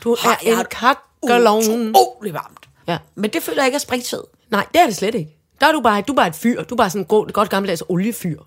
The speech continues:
Speaker 2: Okay.
Speaker 1: Men, men, øh, og dem kan jeg også, og jeg har også,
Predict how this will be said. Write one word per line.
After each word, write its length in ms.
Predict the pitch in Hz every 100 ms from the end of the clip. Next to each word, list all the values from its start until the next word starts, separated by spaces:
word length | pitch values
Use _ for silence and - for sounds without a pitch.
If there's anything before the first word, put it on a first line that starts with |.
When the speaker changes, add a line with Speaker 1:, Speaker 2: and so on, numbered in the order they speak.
| -
Speaker 2:
Okay. 280 | 233 175 135 - _ _ - -
Speaker 1:
Men, 400 | 214 208 202 -
men, 320 | 196 185 175
øh, 420 | 175 165 160 151 - 143
og 160 | - 170
dem 140 | 277
kan 260 | 277 262 226
jeg 80 |
også, 200 | 196 185
og 120 | 180 202
jeg 100 | 190
har 180 | 220
også, 360 | 226 - 247 214